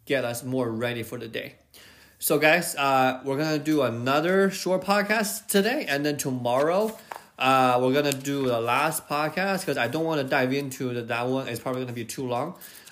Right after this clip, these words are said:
Um, so tomorrow we're, we're gonna spend one last episode on the humor, seriously, this book, and then we're gonna start a new book.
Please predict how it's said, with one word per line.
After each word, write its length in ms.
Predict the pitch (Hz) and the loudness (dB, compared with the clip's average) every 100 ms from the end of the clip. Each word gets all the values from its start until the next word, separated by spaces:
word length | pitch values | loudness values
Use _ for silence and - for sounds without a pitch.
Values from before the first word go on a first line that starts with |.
| - | -4
Um, 300 | 127 120 123 | 0 0 0
so 120 | 143 | -2
tomorrow 380 | 139 143 151 151 | -2 0 4 4
we're, 180 | 131 131 | 2 -2
we're 320 | 131 131 139 143 | -4 0 2 2
gonna 160 | 139 | -2
spend 400 | 131 151 127 120 | -2 -2 -2 -2
one 240 | 123 143 147 | 0 0 0
last 380 | 139 139 135 135 | -2 -4 -6 -6
episode 540 | 131 147 143 160 156 | -4 -4 -2 0 0
on 480 | 123 123 120 120 117 | 0 -2 -2 -6 -6
the 400 | 117 113 110 110 - - - _ - | -2 -2 -2 -6 -12 -20 -20 _ -16
humor, 520 | - 156 170 226 220 | -2 0 2 0 -2
seriously, 580 | - - 160 175 170 190 | -6 -2 0 0 0 -2
this 220 | 160 156 | -2 -4
book, 220 | - 196 202 - - | -2 -2 -2 -8 -6
and 120 | 127 | -2
then 100 | 131 | 0
we're 100 | 131 | 0
gonna 140 | 131 127 | 0 -2
start 160 | 131 | -4
a 60 | 117 | -4
new 140 | 117 | -6
book. 260 | 107 - | -8 -12